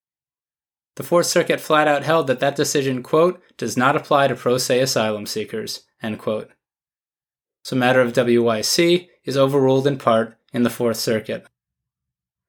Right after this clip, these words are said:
And in footnote twenty-eight, the Fourth Circuit hinted that it has problems with that rule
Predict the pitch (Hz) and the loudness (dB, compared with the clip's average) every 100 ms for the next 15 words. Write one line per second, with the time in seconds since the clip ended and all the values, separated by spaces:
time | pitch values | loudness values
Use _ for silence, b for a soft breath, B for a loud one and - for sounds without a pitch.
0 | _ _ _ _ _ - 117 117 170 156 | _ _ _ _ _ -2 0 0 -2 -2
1 | 147 - 135 131 131 165 143 117 - 156 | -4 -2 0 2 4 2 0 -4 0 0
2 | 139 160 139 123 165 - 120 117 120 113 | 2 0 0 -2 -2 0 0 0 0 2
3 | 123 117 - 139 131 120 - 127 - 120 | 0 0 2 2 2 -2 0 -4 0 0
4 | 123 123 139 143 | 2 2 2 2